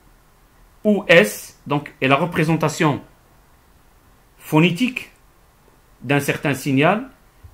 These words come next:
et I, I, est l'interprétation sémantique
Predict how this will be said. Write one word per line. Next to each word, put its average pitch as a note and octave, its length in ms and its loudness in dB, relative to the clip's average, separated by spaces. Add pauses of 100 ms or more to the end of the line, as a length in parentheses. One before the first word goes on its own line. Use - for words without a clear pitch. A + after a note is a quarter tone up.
(180)
et D3+ 440 4 (1000)
I, F3+ 380 0 (540)
I, D#3 320 -6 (880)
est C3+ 320 0
l'interprétation E3 960 -4
sémantique D#3+ 520 -4